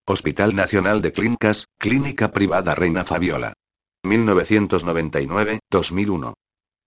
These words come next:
Miembro del equipo de implantes cocleares niños hipoacúsicos. Centro de Otorrinolaringología Infantil.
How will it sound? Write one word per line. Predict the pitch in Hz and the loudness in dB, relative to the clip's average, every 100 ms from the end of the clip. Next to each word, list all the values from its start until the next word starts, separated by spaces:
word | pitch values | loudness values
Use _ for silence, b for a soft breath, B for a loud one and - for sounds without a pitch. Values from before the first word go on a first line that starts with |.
| _ _ _ - | _ _ _ -2
Miembro | 92 90 85 78 | 2 2 2 0
del | 71 | 0
equipo | 82 143 127 92 | 0 0 2 0
de | 90 | 0
implantes | 90 101 107 104 110 | 0 2 2 0 -2
cocleares | - 76 85 98 95 101 | -2 0 2 4 4 2
niños | 127 135 123 | 2 0 0
hipoacúsicos. | 104 104 82 87 - 76 - - - _ _ _ _ - | 0 2 0 -2 -4 -6 -6 -8 -10 _ _ _ _ -4
Centro | - 139 139 101 | 2 2 4 2
de | 95 | 2
Otorrinolaringología | 107 90 101 92 90 80 78 71 65 62 117 120 | 0 0 0 0 2 2 0 0 -2 0 2 4
Infantil. | 107 92 80 71 - 62 | 4 0 -4 -4 -6 -8